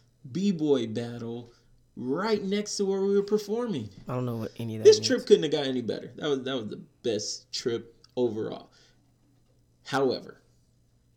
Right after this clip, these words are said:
Speaker 1: there's another one. That was great. And you were there.
Speaker 2: I don't remember.
Speaker 1: Um, Tel Aviv.
Speaker 2: Oh, wait, when I was D J?
Speaker 1: That ain't the part that was great.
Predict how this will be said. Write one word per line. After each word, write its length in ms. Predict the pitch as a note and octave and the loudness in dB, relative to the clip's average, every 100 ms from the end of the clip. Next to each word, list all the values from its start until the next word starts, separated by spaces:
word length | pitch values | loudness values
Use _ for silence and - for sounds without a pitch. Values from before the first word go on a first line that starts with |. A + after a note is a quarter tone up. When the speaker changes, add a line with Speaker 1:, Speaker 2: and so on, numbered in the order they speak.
| _ _ _ _ | _ _ _ _
Speaker 1:
there's 180 | - G#2 | -10 -8
another 280 | G#2+ F#2+ - | -6 -8 -12
one. 140 | - _ _ _ _ - - _ _ _ _ _ - | -20 _ _ _ _ -20 -20 _ _ _ _ _ -16
That 180 | A2+ G#2+ | -12 -10
was 320 | G#3+ - - A#2 | -10 -12 -16 -10
great. 360 | A#2+ B2 G#2 | -2 0 0
And 100 | D3+ | -2
you 100 | G#3 | 4
were 120 | G#3 G3 | 6 6
there. 300 | D3+ - - _ _ _ _ _ _ _ _ _ | 2 -6 -14 _ _ _ _ _ _ _ _ _
Speaker 2:
I 60 | A#2 | -12
don't 160 | A2 G2+ | -10 -12
remember. 440 | G#2 G#2+ A2 A#2+ - _ _ - | -14 -16 -16 -20 -20 _ _ -12
Speaker 1:
Um, 400 | A2+ G#2+ G#2 G#2 - | -8 -6 -6 -8 -10
Tel 200 | - C#3+ | -4 0
Aviv. 680 | D3 C3 C3 C3 C#3 D#3 - _ _ _ | 0 0 0 -2 -6 -10 -18 _ _ _
Speaker 2:
Oh, 440 | C#3+ C#3+ C3+ B2 - - | -4 -2 -2 -6 -6 4
wait, 320 | D#3+ B2 - | 4 4 -2
when 160 | D3+ | -2
I 60 | D#3 | 0
was 120 | C#3+ | 0
D 180 | C3 D#3 | -2 -2
J? 280 | D#3+ F3 F3+ - _ _ _ - - _ _ _ _ C3+ | 2 0 0 -8 _ _ _ -20 -20 _ _ _ _ -2
Speaker 1:
That 220 | C#3 C#3+ | 0 2
ain't 140 | C#3+ | 0
the 60 | A2 | -4
part 320 | G#2+ C#3 C3 | -8 -8 -8
that 100 | A#2 | -8
was 140 | A2 A2+ | -8 -4
great. 360 | C3 F3+ - | -4 -4 -6